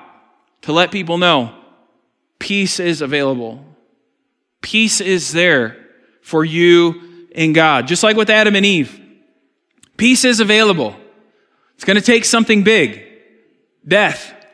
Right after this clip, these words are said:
but peace is available to you, Adam and Eve, and it's, it's still available today. So when we look at this word ambassador, I guess we should think about it and ask, what is an ambassador?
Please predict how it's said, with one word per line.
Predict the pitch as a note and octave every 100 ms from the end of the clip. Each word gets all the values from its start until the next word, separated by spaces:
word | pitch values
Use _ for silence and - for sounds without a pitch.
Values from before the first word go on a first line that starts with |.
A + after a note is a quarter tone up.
| _ _ _ _ _ _ -
but | D#3+
peace | - A#3+ A#3+ G#3+
is | G#3
available | G3 F#3 G3+ F#3+ E3+
to | D#3 - G3+
you, | F3 B2+ G2+ - - _ _ _ _
Adam | D3 C#3
and | C3+
Eve, | C3 C3+
and | D3 D#3
it's, | D3+ -
it's | D#3 D3 -
still | - G3 G3 G3 F3+ -
available | D#3 E3 E3+ E3+ E3 E3 D3 - - _ _ _
today. | E3 D#3 D3+ A2 - - _ _ _ _ _ _ _
So | - G#3
when |
we | A3+
look | A#3+ C#4+
at | C4
this | A#3
word | G3+ G3
ambassador, | F3+ D3+ E3 F3+ D3 A#2+ G#2+ - _ _ _ _ _ _ -
I |
guess | E3+ F3+
we |
should | F3+ D3+ B2 - _ _
think | D#3+
about | C#3+ C3+ C3+
it | D3
and | C#3
ask, | C#3 C#3 C#3+
what | C#3+
is | C#3+
an | D3
ambassador? | C#3+ D#3 D3+ B2+ G#2